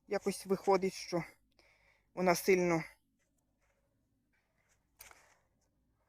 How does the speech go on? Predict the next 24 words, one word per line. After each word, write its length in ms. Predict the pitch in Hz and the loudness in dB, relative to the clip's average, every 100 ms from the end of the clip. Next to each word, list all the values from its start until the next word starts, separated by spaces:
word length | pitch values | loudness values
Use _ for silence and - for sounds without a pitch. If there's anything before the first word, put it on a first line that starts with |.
| _ _ _ _ | _ _ _ _
прогнулась. 680 | - 226 240 196 156 151 - - - - | 2 4 6 6 4 0 -8 -20 -20 0
А 140 | 190 | 6
ось 180 | 226 - | 8 6
хочу 220 | 226 226 | 2 2
показати, 500 | 208 202 196 202 190 | -2 2 6 6 6
це 180 | - 180 | 2 2
новинка 560 | 196 190 185 247 285 214 | 4 4 6 4 2 2
моя. 420 | 185 175 170 156 - - - | 2 2 2 0 -2 -16 -14
Це 80 | |
цей, 380 | 170 196 170 147 - 127 | -2 2 2 0 -6 -6
не 100 | 202 | 0
дуже 200 | 208 180 | 0 2
давно 240 | 180 175 | 2 4
я 100 | 165 | 0
купувала, 600 | - 175 - 190 247 294 | -2 -6 -2 2 4 4
мабуть, 420 | 175 170 175 170 - - - - - _ _ _ _ _ - - - - - - - - | 0 0 -2 -4 -8 -20 -20 -20 -20 _ _ _ _ _ 0 6 6 6 4 -2 -8 -8
ну, 140 | - | -4
з 60 | 185 | 0
місяць 340 | 202 247 240 | 2 2 0
назад, 280 | 185 180 170 | 2 4 4
можливо, 400 | 180 165 180 175 | 4 4 4 4
більше. 400 | 160 156 147 151 - - - - | 4 2 2 -6 -10 -14 -16 -4
Це, 120 | - | 2
друзі, 400 | 208 220 214 220 | 6 6 6 2